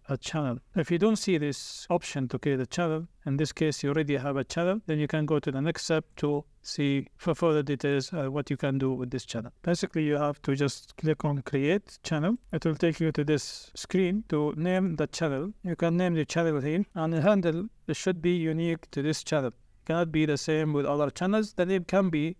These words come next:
as duplicate with other channels, but the handle should be unique to this channel. Each channel has its own unique handle name. First, I mention name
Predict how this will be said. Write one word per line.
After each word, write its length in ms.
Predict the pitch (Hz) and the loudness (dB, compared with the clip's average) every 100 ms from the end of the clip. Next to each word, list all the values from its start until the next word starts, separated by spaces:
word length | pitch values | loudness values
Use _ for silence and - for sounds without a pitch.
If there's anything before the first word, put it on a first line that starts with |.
| - | -6
as 300 | 143 143 147 | -4 -4 -4
duplicate 560 | - 165 156 156 147 | -4 0 0 0 -2
with 100 | 143 131 | -2 0
other 240 | 151 151 | 0 0
channels, 440 | - 151 123 131 | -2 -2 -2 -6
but 240 | 185 147 139 | -4 -2 -2
the 80 | 123 | 0
handle 440 | 170 165 165 175 | 0 0 0 -2
should 200 | 165 165 | -6 -6
be 100 | 147 | -2
unique 500 | 147 139 143 143 - | -2 0 0 -2 -2
to 100 | - | -4
this 300 | 131 139 - | -2 -2 -4
channel. 320 | - - 131 117 | -6 -4 -4 -4
Each 220 | 180 160 | -2 0
channel 300 | - 170 160 | 0 0 0
has 240 | 139 147 - | 0 -2 -2
its 80 | - | -2
own 340 | 151 147 147 | 0 0 -2
unique 380 | 147 143 143 135 | 0 0 2 -2
handle 340 | - 151 123 127 | -2 -2 0 0
name. 300 | 139 127 110 | 0 -2 -4
First, 340 | - 151 135 | -4 -2 -2
I 60 | 156 | -2
mention 460 | 165 165 170 160 143 | 0 0 0 0 0
name 360 | 151 156 160 | 0 -2 -4